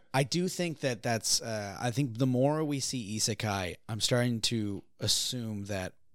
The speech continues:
when it's just a throwaway that the character is from another world, that they just kinda, they, they'll rush to get them into this new fantasy world, right? I think it's almost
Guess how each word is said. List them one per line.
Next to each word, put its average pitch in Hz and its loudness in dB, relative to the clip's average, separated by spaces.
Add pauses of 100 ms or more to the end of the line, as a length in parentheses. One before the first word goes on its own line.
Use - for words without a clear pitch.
(420)
when 135 4
it's 135 4
just 160 -2
a 175 4
throwaway 131 4
that 123 2
the 113 -2
character 110 0
is 101 -2
from 107 -2
another 104 -2
world, 101 0
that 104 -2
they 107 0
just 107 0
kinda, 107 0
they, 101 -4
they'll 110 0
rush 117 2
to 107 2
get - 0
them 110 2
into 98 0
this 95 2
new 104 0
fantasy 104 0
world, 80 -6
right? 95 -4 (500)
I 131 6
think 156 0
it's - 4
almost 135 2